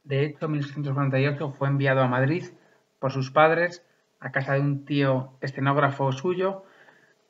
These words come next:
y justo en esa época va a entrar en la Academia San Fernando, primeramente en las escuelas de Santa Catalina, donde aprendían esos principios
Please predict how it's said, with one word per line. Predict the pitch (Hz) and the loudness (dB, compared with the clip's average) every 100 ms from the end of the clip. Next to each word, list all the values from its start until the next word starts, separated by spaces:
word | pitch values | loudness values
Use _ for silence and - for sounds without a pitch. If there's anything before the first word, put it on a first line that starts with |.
| _ 156 | _ -6
y | 143 131 127 131 - | -2 0 -2 -4 -12
justo | - 160 139 | -14 -10 -4
en | 143 | -2
esa | 135 139 | 0 0
época | 156 151 | 0 0
va | 143 | 2
a | 139 | 2
entrar | 135 143 147 - | 2 0 0 -4
en | |
la | 139 | -4
Academia | 131 135 | -2 -2
San | 135 139 | -2 -4
Fernando, | 131 123 120 123 | -4 -6 -6 -6
primeramente | 131 127 127 131 135 135 | -6 0 2 2 2 2
en | |
las | 131 | 0
escuelas | 117 - 143 127 | -4 -4 -2 -2
de | 123 | -2
Santa | 131 127 | -4 -2
Catalina, | 120 117 147 165 | -2 0 0 0
donde | 147 131 127 | 0 0 0
aprendían | 123 117 120 131 120 120 131 | -2 -6 -2 -2 -2 -4 -10
esos | - 139 135 | -12 -10 -10
principios | 139 135 127 151 143 127 120 - | -8 -8 -6 -6 -4 -4 -4 -12